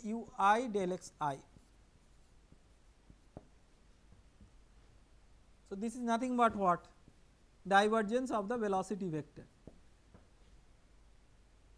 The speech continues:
So, this is like, see, uh, most of you have studied basic thermodynamics. So, you see, uh, I mean, one deficiency of our learning is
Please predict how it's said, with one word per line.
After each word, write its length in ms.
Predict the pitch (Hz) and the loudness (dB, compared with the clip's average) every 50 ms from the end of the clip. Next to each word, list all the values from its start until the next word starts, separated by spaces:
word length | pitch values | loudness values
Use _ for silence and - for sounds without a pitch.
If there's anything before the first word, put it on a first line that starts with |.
| - - - - - - - - - - - - - - - - - - - | -20 -20 -20 -20 -20 -20 -20 -20 -20 -20 -20 -20 -20 -20 -20 -20 -20 -8 -4
So, 60 | - | 0
this 180 | 254 226 262 254 | 0 2 2 2
is 140 | 320 294 277 | 0 2 8
like, 340 | 262 262 262 269 269 - - - - - - - - - - - - - | 10 10 10 10 8 2 -8 -20 -20 -20 -20 -20 -20 -20 -20 -20 -20 -18
see, 380 | - - 269 269 262 247 247 - - - - - - - - | -12 -8 -6 -6 -4 -6 -8 -10 -18 -20 -20 -20 -20 -6 2
uh, 140 | 185 196 202 | 4 4 4
most 300 | 190 208 269 302 294 - | 6 4 4 2 6 6
of 100 | 330 320 | 6 6
you 100 | 302 302 | 8 6
have 140 | 294 302 285 | 6 6 6
studied 460 | 285 - 262 240 240 269 294 262 233 | 6 6 6 8 8 6 2 0 4
basic 320 | 226 233 233 - 285 - - | 4 4 6 4 -2 0 2
thermodynamics. 840 | 262 220 220 233 240 233 233 220 220 208 190 175 - - - - - - - - - - - - - - - | 4 4 4 6 6 6 6 6 4 2 0 -2 -4 -10 -18 -20 -20 -20 -20 -20 -20 -20 -20 -20 -20 -20 -4
So, 320 | - 247 254 262 262 240 240 - 247 | 2 4 4 4 4 2 -2 -8 -14
you 120 | 233 220 | -16 -16
see, 380 | - - 359 359 302 285 330 381 370 - - - - - - - | 0 2 4 4 6 4 2 2 0 -4 -14 -20 -20 -20 -10 0
uh, 300 | - 214 226 226 226 226 - - - - - | 4 6 8 8 6 6 2 -8 -18 -8 4
I 100 | - 240 | 4 6
mean, 200 | 277 302 285 262 214 208 - | 6 6 0 -4 -8 -12 2
one 460 | 196 220 262 320 359 381 392 381 247 | 8 10 10 10 10 8 2 2 6
deficiency 680 | 226 240 240 330 339 - - 453 466 349 - 339 330 | 6 6 6 6 4 8 8 8 8 8 6 6 8
of 180 | 302 285 269 320 | 8 8 8 8
our 140 | 285 285 269 | 6 6 8
learning 380 | 247 240 247 277 311 349 339 | 8 8 8 8 6 2 0
is 380 | 320 285 262 285 381 403 - - | 0 2 2 2 2 0 -2 -8